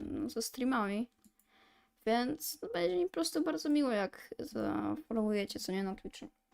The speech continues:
Tutaj będę starał się wrzucać po prostu odcinki jakieś, ale to dopiero po, e, świętach, co nie? Ale ja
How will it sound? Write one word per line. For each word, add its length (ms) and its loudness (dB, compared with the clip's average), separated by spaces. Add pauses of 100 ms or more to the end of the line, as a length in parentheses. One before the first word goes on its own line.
(920)
Tutaj 200 4
będę 180 6
starał 280 4
się 100 -2
wrzucać 220 2
po 60 -10
prostu 300 -2
odcinki 480 2
jakieś, 360 0
ale 180 4
to 420 2
dopiero 400 0 (240)
po, 600 0 (1300)
e, 320 -2 (420)
świętach, 560 -4
co 140 -10
nie? 240 -6 (400)
Ale 180 -6
ja 180 -8